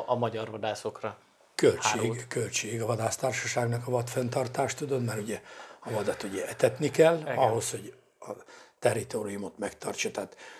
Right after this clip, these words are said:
Speaker 2: a vad is olyan, mint az ember, tudod, hogy tudja, hogy itt van a kaja, akkor oda megy este enni. Tehát mi is tudjuk, hogy itt este vacsora van, akkor ide jön. A vad is ilyen. Na most, hogyha elma-,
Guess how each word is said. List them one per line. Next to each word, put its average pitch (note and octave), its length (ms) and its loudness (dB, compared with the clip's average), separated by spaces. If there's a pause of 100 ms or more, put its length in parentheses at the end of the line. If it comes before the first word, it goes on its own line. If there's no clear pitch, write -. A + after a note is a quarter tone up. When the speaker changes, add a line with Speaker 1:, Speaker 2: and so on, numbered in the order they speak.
(260)
Speaker 2:
a - 100 -6
vad B2+ 160 2
is A2 140 0
olyan, G#2 200 0
mint G2 180 -8
az F#2 120 -4
ember, F2+ 400 -4
tudod, - 360 -10
hogy A2 140 -16
tudja, A2+ 280 -2
hogy F#2 180 0
itt A#2+ 200 -4
van - 140 -10
a G#2+ 100 -2
kaja, D3+ 540 6 (280)
akkor - 280 0
oda A2 160 4
megy G#2+ 200 0
este - 300 2
enni. F#2 340 -2 (520)
Tehát A#2 200 -10
mi C#3 80 0
is - 160 -2
tudjuk, A2 320 -6
hogy A2 160 -8
itt - 160 -6
este - 260 2
vacsora D#3 380 6
van, B2 120 4
akkor A#2 160 -2
ide A2 160 2
jön. A2 160 0
A A#2 60 -6
vad C3 180 2
is G#2+ 180 -2
ilyen. A2 240 0 (340)
Na D3+ 80 -6
most, - 160 -2
hogyha B2+ 220 0
elma-, C#3+ 400 6